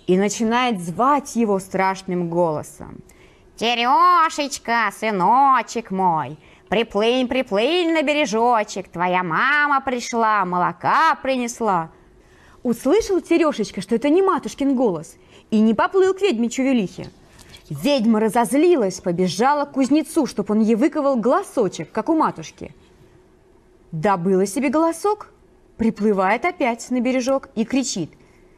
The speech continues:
"Серёжечка, сыночек мой,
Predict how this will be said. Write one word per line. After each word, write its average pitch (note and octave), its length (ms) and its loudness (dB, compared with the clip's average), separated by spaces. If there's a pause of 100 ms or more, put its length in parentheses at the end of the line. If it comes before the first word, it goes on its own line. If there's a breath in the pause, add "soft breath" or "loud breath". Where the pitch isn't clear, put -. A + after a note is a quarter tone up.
(180 soft breath)
"Серёжечка, G4 1000 2
сыночек G#4+ 800 2
мой, C#4 380 -2